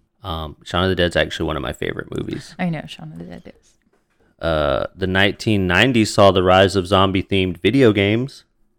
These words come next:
Speaker 2: Resident Evil?
Speaker 1: Thanks in large part to Resident Evil. Some awesome entries in that series, if I do say so myself. Not so good on the film adaptations, but again, that's just my opinion.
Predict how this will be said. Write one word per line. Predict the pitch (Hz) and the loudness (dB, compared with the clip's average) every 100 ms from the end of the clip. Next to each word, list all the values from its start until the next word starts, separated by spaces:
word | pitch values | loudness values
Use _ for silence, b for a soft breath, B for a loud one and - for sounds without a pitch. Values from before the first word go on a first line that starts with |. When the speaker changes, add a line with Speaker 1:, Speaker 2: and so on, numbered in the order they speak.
| _ _ _ _ _ _ _ _ | _ _ _ _ _ _ _ _
Speaker 2:
Resident | 185 175 170 | 0 0 -2
Evil? | 160 165 269 302 | -2 0 0 0
Speaker 1:
Thanks | 101 92 - | 0 0 0
in | 92 90 | 0 2
large | 87 87 - | 4 2 0
part | 95 87 - | 0 0 0
to | 92 | -2
Resident | 87 85 95 92 | 0 0 -2 0
Evil. | 95 131 202 _ _ _ _ _ _ | -2 -4 -10 _ _ _ _ _ _
Some | - 101 | -8 -2
awesome | 73 95 - 90 | 2 2 0 -2
entries | 98 - 101 95 | -2 -2 -4 -2
in | |
that | 98 95 - | -2 -2 -2
series, | 104 101 110 | 0 0 0
if | 110 107 | -4 -4
I | |
do | 98 - 113 | -4 0 0
say | - 113 | 4 2
so | 110 120 | 2 2
myself. | 117 127 135 165 240 _ _ _ _ _ | 2 2 0 0 -2 _ _ _ _ _
Not | 110 110 - | 0 2 2
so | 131 | 2
good | 120 123 | 6 6
on | 120 | 6
the | 117 | 2
film | - 123 123 | 4 4 4
adaptations, | 120 127 135 139 151 - 262 - | 2 2 2 0 -2 -2 -6 -2
but | 107 98 | -2 0
again, | 101 127 262 - _ _ _ _ _ _ - | 0 -2 -4 -10 _ _ _ _ _ _ -16
that's | 104 - | -16 -12
just | 101 - | -10 -2
my | 107 | -2
opinion. | 107 - 123 139 160 | 0 -2 -4 -4 -8